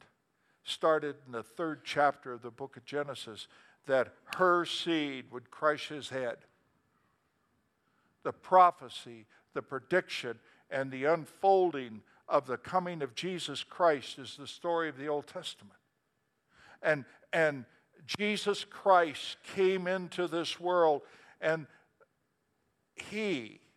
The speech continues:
is the fulfillment of thanksgiving. Jesus is.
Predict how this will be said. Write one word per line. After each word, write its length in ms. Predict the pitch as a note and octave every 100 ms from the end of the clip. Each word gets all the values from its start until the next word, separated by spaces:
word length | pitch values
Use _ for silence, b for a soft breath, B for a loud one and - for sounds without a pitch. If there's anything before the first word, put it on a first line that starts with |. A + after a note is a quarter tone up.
| _ _
is 260 | E3 D#3+ -
the 140 | D3
fulfillment 800 | - D3+ C3+ - F3+ D#3+ A#2 G2+ - _
of 180 | C3+ A#2
thanksgiving. 800 | - C3+ A#2+ - - B2 G2+ F#2+ - _ _ _ _
Jesus 540 | - C3+ A2 G2+ -
is. 260 | A2 F2+